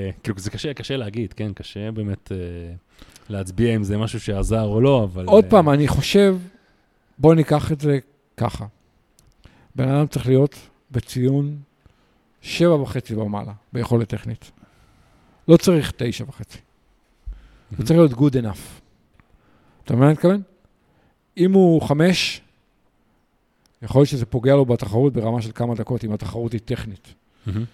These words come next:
Speaker 2: בין אם הוא שמונה או שמונה וחצי, זה כבר זניח. הבנת מה אני אומר?
Speaker 1: כן.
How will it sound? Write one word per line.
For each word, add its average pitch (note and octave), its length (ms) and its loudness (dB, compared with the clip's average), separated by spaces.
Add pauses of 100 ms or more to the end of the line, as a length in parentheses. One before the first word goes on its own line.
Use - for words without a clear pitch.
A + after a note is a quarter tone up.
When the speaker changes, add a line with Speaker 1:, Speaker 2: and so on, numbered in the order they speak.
(1120)
Speaker 2:
בין D#3+ 260 4
אם F3+ 100 4
הוא C#3 100 0
שמונה D#3+ 540 2
או A#2 140 2
שמונה D3+ 340 2
וחצי, F3+ 480 -2 (240)
זה C3 180 -2
כבר A#2+ 200 0
זניח. A2 580 -6 (240)
הבנת B2+ 240 2
מה D3+ 120 0
אני E3 100 4
אומר? F3+ 200 4
Speaker 1:
כן. F#2 160 -8